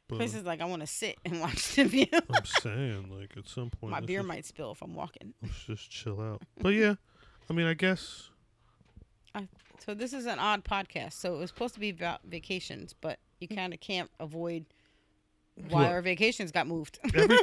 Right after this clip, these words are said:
Speaker 1: every time I have a conversation with somebody about anything now, it's gonna come up. "How are you spending your quarantine? How are
Speaker 2: Yeah.
Speaker 1: you doing in this?" Like, it's, it's just the way of the world, and
Speaker 2: I'm ducking that conversation at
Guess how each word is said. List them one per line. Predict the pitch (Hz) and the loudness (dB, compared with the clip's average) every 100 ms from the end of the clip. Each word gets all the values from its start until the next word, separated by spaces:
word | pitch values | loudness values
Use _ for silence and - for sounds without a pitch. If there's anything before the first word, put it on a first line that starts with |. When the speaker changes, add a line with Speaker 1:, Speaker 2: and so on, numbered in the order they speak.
| 480 | 10
Speaker 1:
every | 202 240 | 10 8
time | - 214 202 | 4 2 4
I | |
have | 196 175 | 4 4
a | |
conversation | 165 170 147 - 151 - | 4 2 2 2 0 0
with | 135 | -4
somebody | - 139 123 120 113 117 - | -2 -2 0 -2 -2 -4 -4
about | 117 113 117 113 110 - _ _ | -6 0 0 2 -2 -4 _ _
anything | 139 131 135 - 107 101 98 107 127 _ _ _ _ _ | -4 -2 -2 -4 -6 -6 -10 -16 -20 _ _ _ _ _
now, | 127 117 107 101 98 104 120 _ _ _ _ _ _ _ _ - | -6 -4 -4 -4 -8 -12 -16 _ _ _ _ _ _ _ _ -4
it's | 143 - | -4 -2
gonna | 143 120 110 | -4 -4 -6
come | 123 107 | -8 -8
up. | 95 - | -10 -8
"How | 127 120 | -2 -2
are | |
you | 113 | -2
spending | 110 - 110 104 | -8 -10 -10 -8
your | 101 | -10
quarantine? | - 110 101 101 - 107 117 | -10 -12 -12 -14 -16 -14 -6
How | 131 135 | 0 4
are | |
Speaker 2:
Yeah. | 123 | 4
Speaker 1:
you | 120 | 2
doing | 113 104 101 | -2 -4 -6
in | 98 | -10
this?" | 98 - | -12 -10
Like, | 104 110 | -10 -4
it's, | 123 - - - _ _ _ _ _ _ _ _ _ | -4 -4 -14 -14 _ _ _ _ _ _ _ _ _
it's | - 135 | -8 -6
just | 127 113 127 123 - | -6 2 2 2 0
the | |
way | 117 117 113 | 0 2 0
of | |
the | 104 | -2
world, | 101 107 147 127 110 | -4 0 2 0 -2
and | 107 110 110 - | -4 -6 -12 -2
Speaker 2:
I'm | 214 233 156 | 0 0 0
ducking | 185 - 165 156 | -2 0 -6 -4
that | 143 - | -4 -4
conversation | 165 143 151 160 147 135 | -4 -6 -8 -8 -8 -8
at | 139 | -10